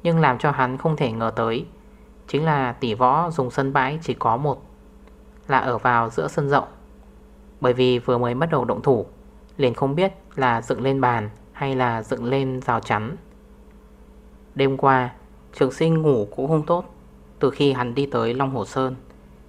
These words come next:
trong núi đạo nhân đều đối với hắn có chút thân thiện. Hắn cũng rất quý trọng loại này hài hòa bầu không khí. Nhưng lần này,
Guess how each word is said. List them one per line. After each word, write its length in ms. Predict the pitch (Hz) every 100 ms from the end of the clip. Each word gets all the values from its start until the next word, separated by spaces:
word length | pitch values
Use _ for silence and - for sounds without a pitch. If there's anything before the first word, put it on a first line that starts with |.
| -
trong 180 | 165
núi 160 | 151 135
đạo 180 | 156 120
nhân 320 | 135 143 139 139 - -
đều 240 | 127 123 113
đối 180 | 120
với 140 | 120 120
hắn 260 | 120 110
có 160 | 117 110
chút 220 | - 180
thân 140 | 147 135
thiện. 220 | 135 - - - - - - -
Hắn 260 | 123 113
cũng 200 | 113 131
rất 140 | 156 165
quý 300 | 131 117 117
trọng 200 | - 147 -
loại 160 | - 123
này 320 | 127 120 110 -
hài 240 | - 127
hòa 320 | 120 123 120 113
bầu 200 | 113 110
không 160 | 143
khí. 360 | 135 120 113 147 - - - - - -
Nhưng 240 | 147 135 131
lần 180 | 117
này, 280 | 113 113 104